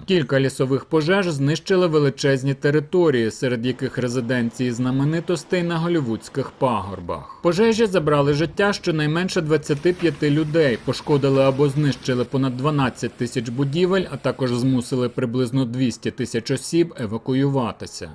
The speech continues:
Загалом полум'я охопило територію площею приблизно як Вашингтон. Під загрозою залишається близько шести з половиною мільйонів осіб.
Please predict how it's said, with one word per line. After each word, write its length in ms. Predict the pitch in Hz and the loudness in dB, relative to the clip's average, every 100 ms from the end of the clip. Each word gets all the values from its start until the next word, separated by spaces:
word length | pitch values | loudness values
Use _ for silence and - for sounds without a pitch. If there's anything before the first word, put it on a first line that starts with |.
| - _ - | -20 _ -6
Загалом 420 | 139 185 226 240 | -2 2 2 2
полум'я 480 | 196 202 214 214 185 | 2 2 4 4 2
охопило 460 | 160 147 151 139 | 0 0 2 2
територію 600 | 135 147 151 151 190 190 185 | 4 2 2 2 2 4 2
площею 540 | 151 175 175 196 180 | 2 0 2 2 2
приблизно 540 | 170 139 127 127 131 | 2 0 0 0 2
як 200 | 127 123 | 0 0
Вашингтон. 840 | 135 135 160 147 - 139 110 90 71 | -2 -4 -2 -6 -4 -2 -2 -4 -2
Під 160 | 165 151 | -2 2
загрозою 560 | 190 226 240 240 233 | 2 4 4 4 4
залишається 680 | 190 160 143 170 151 143 151 | 4 2 2 2 0 2 0
близько 400 | 135 139 139 139 | 2 0 0 -4
шести 400 | 139 139 - 180 | -4 -8 0 0
з 80 | 180 | 0
половиною 640 | 202 190 165 139 151 156 | 0 2 2 2 2 0
мільйонів 580 | 156 143 110 110 104 107 | 0 2 2 0 -2 -2
осіб. 520 | 127 131 - 110 78 | -4 -6 -6 -4 -4